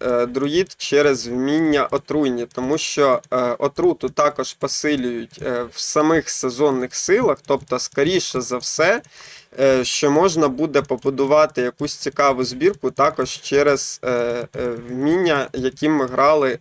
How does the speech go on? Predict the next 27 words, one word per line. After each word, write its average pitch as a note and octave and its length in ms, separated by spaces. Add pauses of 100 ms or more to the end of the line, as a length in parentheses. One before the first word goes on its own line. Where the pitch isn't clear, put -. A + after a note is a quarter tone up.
е, A#2+ 180
друїдом C3+ 600
в A#2 60
дев'ятому C3+ 600
сезоні. B2 640
Тобто B2+ 280
через D3+ 380
ту C#3 120
зброю, G3+ 560 (420)
е, C#3 240
дворучну, D3 600
яка, C3 600
е, C3 120
е, A#2+ 680
може C#3 480
викликати C3+ 680
такі, C3 540
е, A#2+ 220
невеличкі C#3 600
калюжі, C#3+ 680 (160)
ну F#3+ 160
чи - 220
величкі, C#3 520
якщо B2+ 340
ми C#3 120
накинемо C3 600
деякі, B2 600